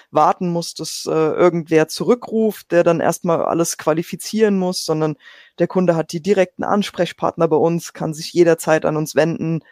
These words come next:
ähm, kann die Mitarbeiter s-, direkt ansprechen und kriegt da natürlich auch unser, unser geballtes Know-how,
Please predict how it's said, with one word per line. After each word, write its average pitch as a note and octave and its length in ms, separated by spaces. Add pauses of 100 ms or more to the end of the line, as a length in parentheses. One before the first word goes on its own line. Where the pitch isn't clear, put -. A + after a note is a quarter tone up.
(340)
ähm, D3+ 340
kann E3+ 220
die D#3+ 80
Mitarbeiter D3+ 580
s-, C3+ 220 (100)
direkt E3 460
ansprechen D#3+ 760 (1040)
und D#3 120
kriegt - 260
da C3+ 120
natürlich E3 420
auch D3+ 180
unser, D#3+ 400
unser D#3 240
geballtes D3 480
Know-how, D#3 540